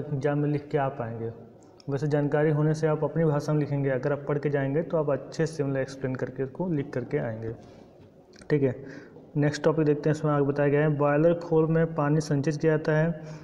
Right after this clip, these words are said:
मतलब बॉयलर खोल में पानी को store किया जाता है और निर्मित भाप को पानी के ऊपर खाली स्थान पर एकत्रित किया जाता है। मतलब कि हाँ, ये बता रहा है जो container है वो एक ही है,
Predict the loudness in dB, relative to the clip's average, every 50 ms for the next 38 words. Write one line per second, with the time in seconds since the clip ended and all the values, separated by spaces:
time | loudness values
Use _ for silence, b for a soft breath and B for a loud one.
0 | B B B 0 2 2 2 2 0 2 2 2 0 0 0 0 0 0 0 0
1 | -2 -2 0 0 -2 -2 -2 -4 -4 -4 -4 -6 -2 0 0 0 0 0 0 0
2 | 0 0 -2 -4 -6 -6 -6 -10 -12 -14 -20 B B B B B B B B -2
3 | 0 2 4 4 2 2 0 -2 -2 0 2 4 4 4 4 4 4 2 2 2
4 | 0 -2 -2 0 0 -2 0 0 0 2 2 2 2 2 2 0 0 0 0 -2
5 | -2 -4 -4 -2 0 2 2 2 2 0 -2 -6 B B B B B B B B
6 | -4 -4 -4 -6 -6 -2 0 0 0 0 0 2 2 4 4 2 0 -4 -12 -14
7 | -16 -18 -20 -20 -20 -20 -20 -20 -20 -20 -20 -20 -20 -20 -12 -2 2 2 2 4
8 | 2 0 2 2 0 0 2 2 2 2 2 2 0 -2 -2 0 0 0 0 0
9 | 0 -2 0 0 2 2 2 2 2 0 0 0 0 -2 -4 B B B B B
10 | B B B 2 2 2 4 4 2 4 4 4 4 4 4 4 4 4 4 4
11 | 4 2 2 0 0 0 0 0 0 0 2 2 2 2 4 4 4 4 2 0